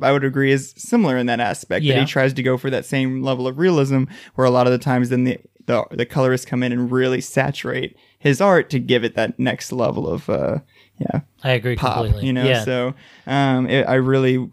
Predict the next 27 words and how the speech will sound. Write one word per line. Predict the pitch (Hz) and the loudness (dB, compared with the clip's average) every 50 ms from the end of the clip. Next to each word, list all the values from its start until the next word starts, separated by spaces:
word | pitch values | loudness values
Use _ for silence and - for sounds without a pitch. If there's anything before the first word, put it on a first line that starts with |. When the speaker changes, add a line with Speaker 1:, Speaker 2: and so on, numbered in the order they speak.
| - | -8
Speaker 1:
thank | - - 139 139 127 - | -4 0 0 0 0 0
these | 127 131 123 123 | 0 -2 0 0
artists | 131 135 151 151 143 - | 0 0 2 0 0 -4
for | - 127 127 127 123 - | -4 -6 -6 -6 -6 -6
essentially | - 139 - 131 127 135 127 127 | -6 -4 -2 -2 -2 0 -2 -2
getting | 127 127 127 123 127 127 | 0 0 0 2 4 4
me | 127 127 | 4 4
into | 127 123 123 | 2 2 0
comic | - - 131 127 127 120 - | 0 0 2 2 2 0 0
books | - 107 - - - - - - 220 190 - - | -4 -6 -6 -6 -10 -14 -18 -20 -20 -20 -12 -6
through | - 123 123 | -4 -4 -2
this | 117 - 95 - | -2 -4 -6 -6
style, | - - 131 131 131 123 120 | -2 0 2 2 2 2 2
because | 107 131 131 135 120 127 | 0 0 -2 -2 0 0
I | 127 127 127 127 127 120 120 123 170 170 147 131 131 131 | 0 0 0 0 -2 -4 -6 -8 -10 -12 -10 -10 -8 -6
don't | 127 156 165 160 | -2 0 0 2
think | 147 147 135 | 2 2 2
I | 131 127 127 | 4 4 2
would | 127 | 2
have | 127 123 120 127 | 0 -2 -4 -2
been | 127 127 127 | -2 0 0
able | 127 127 127 | 0 0 -2
to | 123 120 | -2 -2
get | 127 127 127 | 0 0 2
into, | 127 127 120 - 123 | 2 0 0 -2 -4
like, | 110 107 123 120 - - | -2 -2 -4 -4 -6 -8
the, | 123 120 117 123 113 80 - | -6 -4 -4 -4 -4 -6 -8